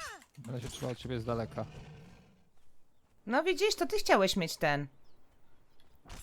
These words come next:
Speaker 2: Pomyśl, że chciałeś mieć wzajemne obrażenia jeden. Zamiast zero cztery.
Speaker 1: No.
Speaker 2: A mamy zero pięć, tak?
Speaker 1: Nie, mamy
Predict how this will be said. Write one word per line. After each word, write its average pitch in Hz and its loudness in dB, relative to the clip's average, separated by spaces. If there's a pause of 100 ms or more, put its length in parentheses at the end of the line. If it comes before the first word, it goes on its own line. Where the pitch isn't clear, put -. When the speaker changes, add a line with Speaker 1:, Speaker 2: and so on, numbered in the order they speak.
Speaker 2:
Pomyśl, 254 8
że 277 4
chciałeś 262 8
mieć 247 2 (720)
wzajemne 208 4
obrażenia 185 4
jeden. 135 0 (1160)
Zamiast 139 0
zero 135 2
cztery. - 2
Speaker 1:
No. 123 4
Speaker 2:
A 120 2
mamy 180 2
zero 247 6
pięć, 147 2
tak? 247 4 (1500)
Speaker 1:
Nie, 190 6
mamy 131 2